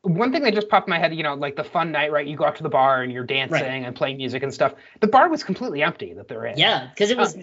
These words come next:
Speaker 2: 'cause it was three o'clock in the morning.
Speaker 1: Yeah, but that also added to the surreality. And I
Speaker 2: Yeah.
Speaker 1: was like, "Okay, like, this isn't actually happening. They're not actually at this
Speaker 2: Right.
Speaker 1: bar."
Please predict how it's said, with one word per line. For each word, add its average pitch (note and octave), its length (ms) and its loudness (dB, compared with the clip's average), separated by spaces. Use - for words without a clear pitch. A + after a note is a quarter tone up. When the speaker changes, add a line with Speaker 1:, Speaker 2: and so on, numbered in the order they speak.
Speaker 2:
'cause C4 180 2
it B3+ 80 -6
was A#3 160 -10
three B3+ 180 -6
o'clock A3+ 260 -6
in G#3 60 -6
the F3+ 80 0
morning. G#3+ 300 -4
Speaker 1:
Yeah, G#3 180 4
but E3+ 140 -4
that F3+ 180 4
also E3 340 -2
added D3 260 -4
to - 80 -20
the E3 60 -12
surreality. D#3 720 -6
And A#2 100 -12
I - 20 -10
Speaker 2:
Yeah. C3+ 120 -2
Speaker 1:
was D3+ 120 -8
like, D3+ 120 -2
"Okay, D#3 320 2
like, D3 220 -4
this F3+ 180 -4
isn't G#3+ 220 -2
actually D#3+ 380 -4
happening. D#3+ 420 -4
They're D3 100 -10
not F3 180 -6
actually D#3+ 220 -8
at D#3+ 40 0
this D3 180 4
Speaker 2:
Right. C#3 140 -2
Speaker 1:
bar." - 60 -20